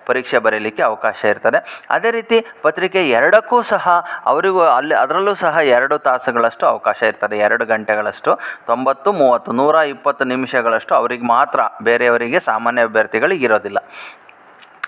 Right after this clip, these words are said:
ಇನ್ನು ಅರ್ಜಿ ಸಲ್ಲಿಸುವಂತಹ ಮುಂಚೆ ನೀವು ಕೆಲವು ದಾಖಲೆಗಳನ್ನ, ಈಗ ಇಷ್ಟೆಲ್ಲ ನೋಡಿದ್ರಿ, ಹೌದು, ನಾನು ಅರ್ಜಿ ಸಲ್ಲಿಸ್ಬೋದು ಅಂತ ನಿಮಗೆ ಅನಿಸಿದಾಗ, ನಾ-, ನೀವು ಅರ್ಜಿಯನ್ನ ಸಲ್ಲಿಸಬೇಕು ಅಂತಂದ್ರೆ,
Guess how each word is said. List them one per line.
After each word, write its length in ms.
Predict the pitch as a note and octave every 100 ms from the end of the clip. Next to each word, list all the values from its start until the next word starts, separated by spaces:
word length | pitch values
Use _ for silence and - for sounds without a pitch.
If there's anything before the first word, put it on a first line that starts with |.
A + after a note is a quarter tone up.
| - - -
ಇನ್ನು 140 | F#3 F#3+
ಅರ್ಜಿ 320 | F3 E3 A#3+
ಸಲ್ಲಿಸುವಂತಹ 800 | - A3 A3 A3 G#3 F#3+ F#3 F#3
ಮುಂಚೆ 460 | D#3+ D3 A3+ A#3 G3+
ನೀವು 400 | F3+ F3 E3+ - - -
ಕೆಲವು 400 | C#3+ D#3 E3+ B2
ದಾಖಲೆಗಳನ್ನ, 720 | B2 E3+ F#3+ E3+ D3+ C#3 B2 A2
ಈಗ 180 | C3 D3
ಇಷ್ಟೆಲ್ಲ 360 | C#3+ - C#3+
ನೋಡಿದ್ರಿ, 500 | E3+ D#3+ D#3+ D#3+ D#3+
ಹೌದು, 420 | C#3 C#3+ E3 D#3+ D3+
ನಾನು 300 | C#3+ D3 C#3
ಅರ್ಜಿ 240 | C3 D3+
ಸಲ್ಲಿಸ್ಬೋದು 640 | D3+ C#3+ D3+ C3 C#3 C#3+
ಅಂತ 160 | C#3 C3
ನಿಮಗೆ 340 | C3 C3 B2+
ಅನಿಸಿದಾಗ, 640 | B2 A#2+ C3+ C3+ A#2 A2+ A#2 E3 - - -
ನಾ-, 360 | B2 B2+ B2+ C3+
ನೀವು 240 | F3 D#3+
ಅರ್ಜಿಯನ್ನ 380 | C3 C3 F3+ F3+
ಸಲ್ಲಿಸಬೇಕು 600 | D#3+ D3+ D#3+ D3 C#3 C3+
ಅಂತಂದ್ರೆ, 720 | B2+ A#2+ A2+ C3 - -